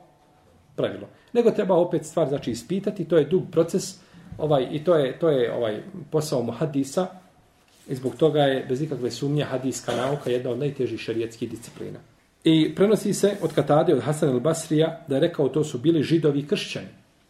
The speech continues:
Kaže da su to bili, prvo u ovoj predaji kaže da su to bili milleti drugi, mimo Adem alejhi selam, pa kaže da su to bili Židovi kršćani, jel tako? Kaže: „Allah je opskrbio djecom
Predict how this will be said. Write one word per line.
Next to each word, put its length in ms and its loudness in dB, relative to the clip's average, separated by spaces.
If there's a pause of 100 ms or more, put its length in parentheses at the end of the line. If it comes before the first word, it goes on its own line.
(460)
Kaže 200 2
da 60 0
su 80 -8
to 100 4
bili, 340 0
prvo 140 4
u 40 8
ovoj 140 6
predaji 240 0
kaže 160 0
da 20 0
su 60 -6
to 60 0
bili 180 2
milleti 420 0
drugi, 260 0
mimo 200 2
Adem 200 -2
alejhi 180 -2
selam, 240 -6
pa 60 -12
kaže 180 -4
da 60 0
su 80 -12
to 80 -4
bili 180 -2
Židovi 340 -2
kršćani, 340 -6
jel 80 -12
tako? 300 -6 (1300)
Kaže: 360 2
„Allah 320 2
je 80 4
opskrbio 580 0
djecom 480 2